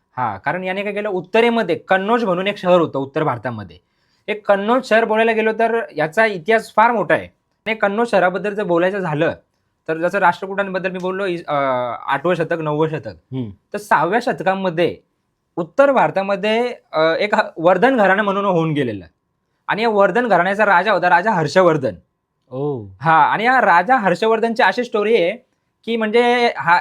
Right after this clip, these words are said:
Speaker 1: म्हणजे सर्वात आधी बोलायचं तर वर्धन घराणं हे खूप श्रीमंत घराणं होतं उत्तरेतलं. आणि हा जो राजा हर्षवर्धन होता, त्याची ही राजधानी होती आणि वर्धन घराण्याची राजधानी होती कन्नौज. आणि हा राजा व-,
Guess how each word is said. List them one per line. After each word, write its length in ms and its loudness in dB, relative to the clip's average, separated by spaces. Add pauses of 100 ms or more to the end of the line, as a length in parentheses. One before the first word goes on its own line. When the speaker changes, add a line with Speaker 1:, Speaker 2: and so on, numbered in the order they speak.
Speaker 1:
म्हणजे 440 2
सर्वात 460 2
आधी 140 0
बोलायचं 260 -2
तर 140 -4 (100)
वर्धन 360 2
घराणं 240 2
हे 440 -4
खूप 200 -4
श्रीमंत 340 0
घराणं 340 2
होतं 200 -2
उत्तरेतलं. 560 -2 (460)
आणि 120 0
हा 100 0
जो 120 2
राजा 260 4
हर्षवर्धन 540 2
होता, 400 0 (100)
त्याची 200 -6
ही 120 -2
राजधानी 420 0
होती 340 -4
आणि 140 -2
वर्धन 260 0
घराण्याची 280 -4
राजधानी 320 0
होती 160 -4
कन्नौज. 440 0 (380)
आणि 140 0
हा 160 2
राजा 280 2
व-, 160 0